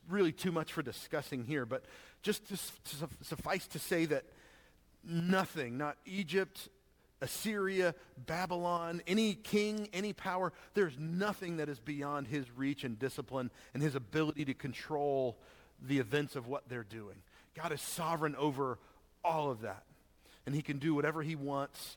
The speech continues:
with any nation, with any people, anytime. Uh, so God is sovereign. Third thing we still see in verse three here is that God is slow to anger. And, and he will by no means clear the guilty, it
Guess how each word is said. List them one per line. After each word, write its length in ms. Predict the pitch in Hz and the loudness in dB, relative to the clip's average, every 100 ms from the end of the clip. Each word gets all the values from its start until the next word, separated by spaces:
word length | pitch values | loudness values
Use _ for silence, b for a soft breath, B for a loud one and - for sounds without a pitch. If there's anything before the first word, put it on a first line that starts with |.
| - | -6
with 140 | 131 139 | 0 2
any 200 | 160 160 | 4 2
nation, 420 | 143 135 156 135 | 0 -2 -2 -2
with 120 | 120 | -2
any 140 | 139 127 | -2 -2
people, 420 | - 123 - - B B - | -2 -6 -6 -14 B B -2
anytime. 460 | 151 147 - 98 90 - _ B B B B B B B B B _ | 0 2 0 -6 -10 -20 _ B B B B B B B B B _
Uh, 260 | 143 143 131 - - | 2 2 0 -8 -18
so 140 | 120 151 | -8 -2
God 200 | 147 160 | -2 -2
is 80 | |
sovereign. 320 | - 151 123 113 | 0 0 0 -6
Third 280 | 196 190 | -6 -6
thing 380 | - 190 185 180 B B 147 | -2 0 0 -4 B B -6
we 120 | 160 | -6
still 300 | - 175 170 | 0 2 2
see 220 | - 175 | 0 0
in 80 | 147 | 0
verse 400 | 151 147 - - - - - - 131 | -4 -8 -12 -16 -20 -20 -20 -18 -6
three 400 | 160 156 165 165 | 0 2 2 2
here 280 | 170 165 175 | 2 4 2
is 200 | 143 123 | 0 -2
that 160 | 120 | -4
God 240 | 143 139 147 | 0 0 0
is 100 | 139 | -2
slow 380 | - - 143 | -6 0 2
to 160 | 139 - | 2 0
anger. 500 | 131 135 113 107 92 B B B B | -2 -2 -4 -8 -10 B B B B
And, 340 | 143 139 139 135 - b b b _ | 0 0 0 -4 -16 b b b _
and 140 | 147 131 | -4 0
he 100 | 170 | 0
will 140 | 160 | 2
by 200 | 147 127 | 2 -2
no 340 | 135 139 156 170 | -2 -2 -2 -2
means 440 | 175 151 143 - | 0 0 -2 -6
clear 300 | - 160 151 | -8 -2 0
the 80 | 131 | -2
guilty, 460 | 110 123 117 - | -2 -4 -4 -8
it 100 | 104 | -12